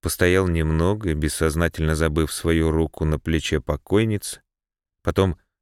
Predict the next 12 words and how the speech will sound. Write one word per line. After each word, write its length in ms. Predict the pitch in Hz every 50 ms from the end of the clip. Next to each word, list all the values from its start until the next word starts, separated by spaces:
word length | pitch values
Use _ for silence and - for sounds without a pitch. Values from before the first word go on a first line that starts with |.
| _ _ _ _ _ -
дохнул 580 | 85 87 90 80 - - 85 85 90 92 95
на 160 | 95 90 87 80
свои 240 | - - 85 82
пальчики, 560 | 71 - - 87 87 87 85 80 - - - -
чтобы 300 | - - 90 82 85 85
отогреть 540 | 80 82 80 82 82 82 82 82 80 -
их, 140 | - - -
и 40 | 80
вдруг, 360 | 76 80 90 98 92 - - _ _ _ _ _ _ -
нашарив 680 | 92 87 - - 87 90 90 90 90 85 - - - _ _ _ _ _ -
на 140 | - 87 87
нарах 640 | 85 82 85 85 85 87 85 82 - - - _